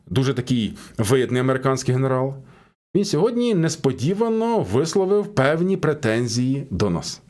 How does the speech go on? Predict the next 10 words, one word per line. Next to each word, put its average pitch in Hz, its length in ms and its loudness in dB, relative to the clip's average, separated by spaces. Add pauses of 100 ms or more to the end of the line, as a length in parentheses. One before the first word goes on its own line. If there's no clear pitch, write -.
(760)
Генерал 143 280 2
Ходжес: - 500 -4 (760)
"Що - 180 2
робила 233 300 2
Україна 208 600 2
з 135 60 -4
дві 135 160 0
тисячі 165 260 -2
чотирнадцятого 117 500 0
року? - 260 -8